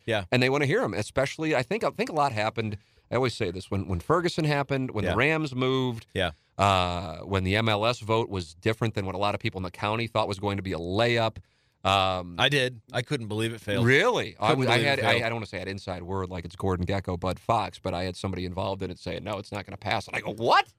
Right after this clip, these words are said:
Speaker 1: So I
Speaker 2: This
Speaker 1: didn't
Speaker 2: was, like, two months
Speaker 1: Yeah,
Speaker 2: out.
Speaker 1: I just learned all of that. I mean, I wasn't, obviously I was gone.
Speaker 2: Right.
Speaker 1: I wasn't covering it. And I got back and I've been talking to sources, and they said that they did polling early on, and it was, like,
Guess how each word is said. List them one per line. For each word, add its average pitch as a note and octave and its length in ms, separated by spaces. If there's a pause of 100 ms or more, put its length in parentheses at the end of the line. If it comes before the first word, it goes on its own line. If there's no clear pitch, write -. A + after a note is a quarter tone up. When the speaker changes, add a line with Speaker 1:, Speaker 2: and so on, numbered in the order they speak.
(160)
Speaker 1:
So - 200
I B2 100
Speaker 2:
This D3+ 100
Speaker 1:
didn't C#3+ 80
Speaker 2:
was, D3+ 80
like, C3+ 140
two F3 140
months C#3+ 240
Speaker 1:
Yeah, F#3+ 180
Speaker 2:
out. - 80 (100)
Speaker 1:
I C#3 80
just C#3+ 200
learned A#2+ 220
all A2+ 240
of G#2+ 80
that. F2+ 180 (120)
I - 20
mean, C3+ 140
I D#3 40
wasn't, D3 220
obviously B2 320
I G#2+ 40
was A2 100
gone. D3 80 (140)
Speaker 2:
Right. G2+ 80
Speaker 1:
I G#2 40
wasn't A#2+ 240
covering A2 320
it. G#2 60
And G2+ 80
I G#2 80
got A#2 220
back A2 260
and G#2+ 80
I've F#2+ 200
been G#2 140
talking G#2 280
to G2 60
sources, G#2+ 460
and A2 60
they A2 80
said G#2+ 260
that F#2 100
they G2+ 120
did G2 180
polling G#2+ 380
early G#2 280
on, G2+ 280
and F#2+ 100
it D#2 100
was, G2+ 200
like, F#2 340